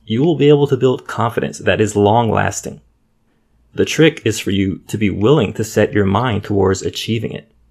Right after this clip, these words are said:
Then push and step out of your comfort zone. Define your values and embrace change by being present. This way, you will not only have the foundational confidence to make it happen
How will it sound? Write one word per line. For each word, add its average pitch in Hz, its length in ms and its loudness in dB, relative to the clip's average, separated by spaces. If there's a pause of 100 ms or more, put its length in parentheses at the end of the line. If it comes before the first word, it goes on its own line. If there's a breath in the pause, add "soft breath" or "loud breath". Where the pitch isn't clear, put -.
(880)
Then 110 220 4
push - 500 -2 (100)
and 110 140 2
step - 400 -2
out 127 120 2
of 117 100 0
your 110 120 -2
comfort 104 380 -2
zone. - 300 -8 (300)
Define 135 440 2
your 120 140 4
values 101 560 -2 (120)
and 110 160 6
embrace 110 440 2
change - 760 -2
by 107 180 0
being 101 260 2
present. - 480 -8 (1080)
This 139 300 0
way, - 240 -2 (420)
you 104 120 2
will 101 80 4
not 120 280 2
only 156 300 2
have 135 220 2
the - 40 -4
foundational 117 560 0
confidence 117 520 -4 (180)
to - 120 -6
make 107 200 0
it 101 60 2
happen 101 360 -4